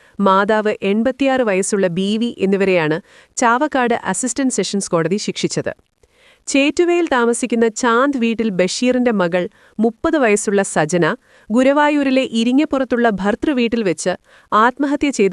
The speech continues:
കേസിലാണ് ശിക്ഷ. ഭർത്താവായ റഷീദിന് മൂന്ന് വർഷം കഠിന തടവും ഇരുപത്തിയ്യായിരം രൂപ പിഴയുമാണ് ശിക്ഷ വിധിച്ചത്. പ്രായം കണക്കിലെടുത്ത് ഭർതൃമാതാവ് ബീവിക്ക് ഇരുപത് ദിവസത്തെ വെറും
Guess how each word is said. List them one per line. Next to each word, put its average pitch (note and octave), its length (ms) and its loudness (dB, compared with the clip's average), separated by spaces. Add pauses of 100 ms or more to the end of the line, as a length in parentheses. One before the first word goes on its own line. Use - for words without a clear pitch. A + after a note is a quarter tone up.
(140)
കേസിലാണ് F3 440 0
ശിക്ഷ. - 320 -6 (760)
ഭർത്താവായ C4+ 680 2
റഷീദിന് G3+ 640 0 (320)
മൂന്ന് D4+ 300 4
വർഷം A#3+ 360 0
കഠിന G#3+ 400 0
തടവും D3+ 380 0 (360)
ഇരുപത്തിയ്യായിരം C#4 920 2
രൂപ A3 220 2
പിഴയുമാണ് G#3 600 2
ശിക്ഷ - 300 -4
വിധിച്ചത്. D3 460 -4 (600)
പ്രായം B3 480 4
കണക്കിലെടുത്ത് A3 640 2 (100)
ഭർതൃമാതാവ് G#3+ 840 2
ബീവിക്ക് F#3+ 560 -2 (340)
ഇരുപത് D#4+ 380 4
ദിവസത്തെ A3 580 0
വെറും G#3 340 2